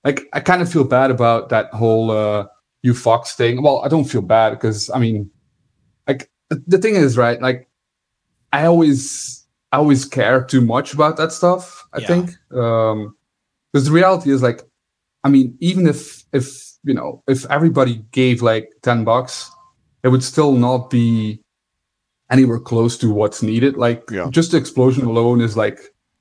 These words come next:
Speaker 1: three, four billion bucks.
Speaker 2: Wow.
Speaker 1: And, you know, they, they raise a lot of money, but it's not, like, they need real help, and it's not coming. And it's, it's still, like, a big issue. And now I actually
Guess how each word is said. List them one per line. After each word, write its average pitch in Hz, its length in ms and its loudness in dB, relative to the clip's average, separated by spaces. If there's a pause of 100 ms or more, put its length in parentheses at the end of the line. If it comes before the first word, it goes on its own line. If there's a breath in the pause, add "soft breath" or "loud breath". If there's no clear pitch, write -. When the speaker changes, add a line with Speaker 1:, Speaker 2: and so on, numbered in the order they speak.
(120)
Speaker 1:
three, 139 260 4
four 120 280 -2
billion 113 360 -2
bucks. 107 480 -4 (460)
Speaker 2:
Wow. 127 120 -6
Speaker 1:
And, 117 360 0
you 131 80 -8
know, 113 160 -2
they, 127 140 4
they 127 220 0
raise 160 240 2
a 123 60 0
lot 127 160 2
of 113 100 -2
money, 110 520 -4
but 117 200 -2
it's 113 180 -4
not, 120 360 0 (140)
like, 127 180 -4
they 127 140 4
need 135 240 2
real 113 760 0
help, 113 320 -4 (160)
and 120 220 0
it's 131 180 -4
not 139 240 0
coming. 123 360 0
And 110 200 -6
it's, 107 240 -10
it's 147 200 -6
still, 170 200 2
like, 110 240 0
a 110 320 -4 (440)
big 120 200 2
issue. 131 280 -2
And 107 200 -6
now 131 300 0
I 117 80 -2
actually 110 640 -6